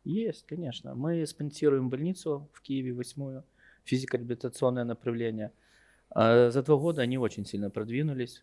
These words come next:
Очень много иностранных инвесторов приезжают, которые обходят государство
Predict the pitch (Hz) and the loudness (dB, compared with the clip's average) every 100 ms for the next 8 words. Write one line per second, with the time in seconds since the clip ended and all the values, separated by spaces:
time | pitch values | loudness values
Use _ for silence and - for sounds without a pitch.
0 | - 120 127 127 123 127 120 120 117 113 | -2 -2 0 -4 -2 0 0 0 -4 -6
1 | - 156 151 - 131 127 123 120 113 - | -2 -2 -2 -4 -6 -6 -4 -2 -2 -4
2 | - 120 123 120 120 110 - _ _ _ | -8 -4 -4 -2 0 0 -4 _ _ _
3 | _ - 120 131 - 123 120 - - 127 | _ -2 4 6 8 6 6 0 0 2
4 | 107 98 - _ _ _ - 113 - 104 | 2 -2 -8 _ _ _ -10 -6 -4 2
5 | 107 151 180 - | 6 6 2 -10